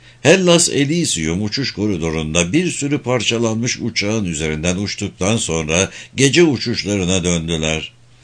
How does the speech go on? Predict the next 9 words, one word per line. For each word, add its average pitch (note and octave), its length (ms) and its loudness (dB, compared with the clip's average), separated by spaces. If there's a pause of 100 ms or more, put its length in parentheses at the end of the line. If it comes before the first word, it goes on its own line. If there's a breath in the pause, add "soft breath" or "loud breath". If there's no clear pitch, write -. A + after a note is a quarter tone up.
(280 loud breath)
Bunlar F#3 500 4
birçok C#3 380 0
açıdan F2+ 520 2
gündüz C#3 400 0
uçuşlarından C3+ 880 0
daha A2+ 380 4
az A2+ 140 0
tehlikeli G2 600 0
değildi. D2 600 -2